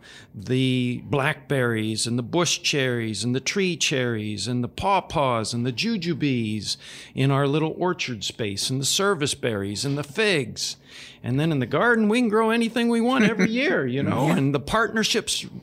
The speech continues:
Speaker 1: sometimes they're repeating partnerships and sometimes they're new partnerships that develop. So you have to remain fluid, but you keep going through with a, with a persevering spirit that doesn't give up and looks for hope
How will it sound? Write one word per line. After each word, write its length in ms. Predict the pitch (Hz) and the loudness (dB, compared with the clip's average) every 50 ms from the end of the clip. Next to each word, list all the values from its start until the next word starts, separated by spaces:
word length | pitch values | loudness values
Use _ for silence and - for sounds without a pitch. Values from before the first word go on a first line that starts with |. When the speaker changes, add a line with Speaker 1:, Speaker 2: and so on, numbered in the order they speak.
| - - - - - - - - | -18 -18 -18 -16 -16 -16 -12 -6
Speaker 1:
sometimes 600 | - - 180 175 190 - - 202 190 190 190 - | -2 0 0 2 2 2 2 2 2 2 2 2
they're 120 | 175 156 143 | 0 0 2
repeating 560 | 147 151 135 - - 220 220 226 240 226 214 | 2 0 0 0 0 2 2 2 2 2 0
partnerships 680 | - - 226 247 - 220 220 - - 240 233 240 - - | 0 0 -2 -2 0 -2 -2 0 0 -2 -2 -2 -2 -4
and 120 | 190 175 | -2 -2
sometimes 460 | - 202 202 196 - 202 208 208 185 185 | -2 -2 -2 -2 -4 -4 -4 -2 -2 -2
they're 140 | 208 202 | -2 0
new 280 | 208 208 214 240 262 269 | 0 2 2 2 2 0
partnerships 760 | 262 - 190 165 143 - - 123 110 - - 127 - - - 120 | -2 -2 -2 -2 -2 -4 -6 -8 -6 -6 -6 -6 -6 -6 -6 -6
that 120 | 117 - | -4 -4
develop. 360 | 110 104 98 110 104 104 - | -6 -4 -4 -4 -4 -4 -4
So 120 | - - 165 | -4 -2 0
you 160 | 156 156 156 | 0 0 0
have 300 | 160 175 214 254 - - | 0 -2 -2 -4 -4 -6
to 100 | - 190 | -4 -2
remain 440 | 165 151 147 143 143 147 143 135 127 | -2 0 0 0 0 0 0 0 -2
fluid, 520 | - - 254 277 285 233 180 - 78 - - - - - - - - - | -4 -6 -6 -4 0 0 2 0 0 -2 -6 -12 -16 -16 -16 -16 -8 -6
but 200 | 127 123 - - | -6 -4 -4 -4
you 80 | 131 123 | -6 -6
keep 480 | - - - - 180 190 202 - - | -8 -8 -6 -4 -2 -4 -4 -4 -2
going 380 | - 151 151 151 156 151 143 127 | -2 0 2 2 2 2 0 -2
through 260 | - - 147 151 143 | -2 -2 -2 0 0
with 200 | 135 127 120 120 | 0 -2 -2 -2
a, 180 | 113 110 110 - - | -4 -4 -6 -6 -6
with 200 | 113 113 110 110 | -6 -6 -6 -6
a 160 | 104 98 98 98 - - - - - - - - | -6 -6 -8 -8 -12 -18 -20 -20 -20 -20 -12 -6
persevering 720 | - - 208 214 220 - - 175 156 175 175 170 156 143 131 | -2 0 2 2 2 2 0 0 2 2 2 2 2 0 0
spirit 560 | - - - 170 - - - - 131 117 - | 0 0 -2 -2 -2 0 0 0 0 0 -2
that 220 | - 113 - - - | -6 -8 -6 -4 -2
doesn't 360 | 147 151 151 160 165 - - | -2 0 0 -2 -4 -4 -2
give 220 | 151 160 147 127 | -2 -2 0 0
up 220 | 127 123 120 - - | -2 -4 -4 -6 -8
and 260 | - 127 110 107 110 117 | -8 -6 -6 -4 -2 -2
looks 260 | 131 143 - - - | -2 -2 -2 -4 -6
for 220 | - - 120 107 | -4 -4 -4 -4
hope 380 | 98 - - 131 113 - - | -4 -2 0 0 0 -2 -4